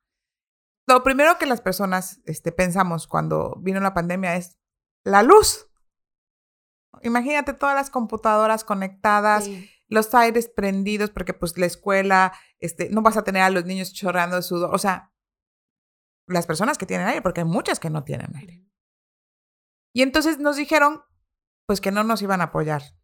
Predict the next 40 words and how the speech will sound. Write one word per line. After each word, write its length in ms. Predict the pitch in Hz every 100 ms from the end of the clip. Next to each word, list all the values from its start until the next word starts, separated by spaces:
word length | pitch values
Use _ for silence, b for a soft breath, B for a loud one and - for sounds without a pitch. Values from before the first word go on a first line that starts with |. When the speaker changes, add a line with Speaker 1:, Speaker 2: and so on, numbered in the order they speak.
| _ _ _ _ _ 165
Speaker 1:
¿no? 240 | 156 -
En 60 | 160
la 80 | 156
compañía. 280 | 175 190 196
Lo 140 | 214
único 320 | 240 294 311
es 100 | 294
que 100 | -
no 120 | 233 226
vamos 260 | 226 226
a 60 | 214
subir 380 | - 190 196 190
de 100 | 185
rango. 520 | 175 156 143 - - _ _ _ _ _ _ _ _ _ _ _ _ _ _ _ _ _ _ _ _
Yo 160 | 220 285
todos 180 | 302 277
los 140 | 214
días 160 | 208 202
les 160 | 196
he 40 | 196
mandado 280 | 185 185 180
<laughs> 140 | -
bendiciones 560 | 220 208 220 220 202 180
desde 200 | 175 170
ese 160 | 185
día. 140 | 170 -
Speaker 2:
Ujú. 80 | 233
Speaker 1:
Fíjate 280 | 220 247
qué 100 | 202
chistoso. 400 | - - - - -
Desde, 400 | 190 202 - _
desde 260 | 190 220 285
ese 140 | 339
día 180 | 262 247
yo 80 | 233
empecé 240 | 226 220
a 40 | 220
decir, 360 | 226 - 240 -
"Gracias, 320 | 254 277 269
gracias 380 | 226 196 190